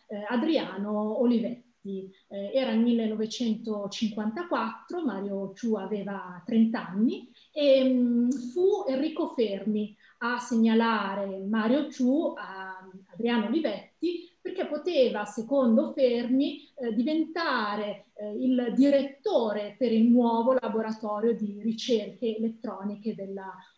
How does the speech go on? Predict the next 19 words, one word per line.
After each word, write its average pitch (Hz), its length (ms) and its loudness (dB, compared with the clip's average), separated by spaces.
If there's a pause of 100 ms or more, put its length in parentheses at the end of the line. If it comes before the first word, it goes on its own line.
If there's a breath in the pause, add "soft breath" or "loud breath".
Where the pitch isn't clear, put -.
Olivetti. 208 680 -4
Dunque 269 300 4
si - 140 -2
incontrarono 233 1040 0 (140 soft breath)
Mario 220 480 2
Chu 247 340 0
e 208 240 -4
Adriano 226 380 -2
Olivetti, 214 840 -6 (120 loud breath)
eh, 190 200 -12
a 208 60 -10
New 233 140 2
York 277 460 -2
presso - 280 -12
la 202 80 -10
sede 214 320 -6
americana 202 800 -6
della 185 380 -10
Olivetti 320 840 -2